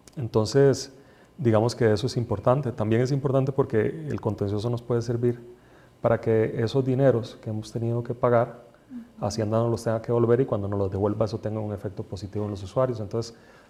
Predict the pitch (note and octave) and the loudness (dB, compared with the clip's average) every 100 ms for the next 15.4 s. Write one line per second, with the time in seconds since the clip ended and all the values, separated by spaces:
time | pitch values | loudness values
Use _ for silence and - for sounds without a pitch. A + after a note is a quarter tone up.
0 | - A#2+ A2 B2 C#3 C#3+ - C3 - C3+ | -8 -4 0 0 0 -2 -2 -2 0 0
1 | B2 G#2 G#2 - - B2+ B2+ B2+ A2+ - | 0 -4 -6 -8 -2 -2 -2 -2 -2 2
2 | C3 B2+ - G#2+ G2 - - _ _ A2 | 2 2 0 -4 -6 -10 -20 _ _ -4
3 | G#2 G#2+ A#2+ C#3+ G#2+ A2 A#2+ A2 A2+ A#2 | -2 0 0 0 -2 -6 -8 -8 -8 -8
4 | A#2 D3 - G2+ A2 - A#2+ G#2+ - A2+ | -10 -10 -8 -6 -6 -4 -4 -4 -2 -2
5 | A#2 - - - _ - G#2+ G#2 G#2+ - | -2 -8 -20 -20 _ -4 -2 0 -2 -6
6 | - G#2 G#2 A2 A2+ B2+ A#2 A2+ A#2+ A#2 | -4 0 2 2 2 -2 -2 -2 -2 -2
7 | A#2 B2+ B2 G2+ G2+ - G#2 - G2+ - | -4 -4 -4 -4 -8 -10 -12 -12 -12 -8
8 | F#2+ G#2 - - G2+ G2 G#2+ G#2 G2 C3+ | -8 -6 -8 -2 0 0 -2 -2 -2 0
9 | C3+ - C#3 - - - - - - - | 0 -4 -12 -16 -20 -20 -20 -20 -12 -2
10 | A2+ A2 G#2 G#2 G#2 - A2+ G#2+ G#2+ B2 | 0 2 2 2 2 -2 -2 0 0 -2
11 | G#2+ A#2 D#3 D3+ D#3 D3+ E3 D3 D#3 D3 | 2 2 2 0 -2 0 0 0 0 0
12 | D#3 D#3 B2+ A#2+ A2 B2 C#3 C3 A2 - | 2 2 0 -2 0 0 2 2 2 -2
13 | - - G#2+ G#2 A2 A2 - D3 - - | -6 -4 -4 -2 -2 -4 -2 0 0 0
14 | C#3+ F3+ B2+ A#2+ D3+ C3 A2 G#2 C3+ B2+ | 2 4 4 2 0 -4 -6 -2 0 2
15 | D#3 - F3+ - | 0 -2 -10 -12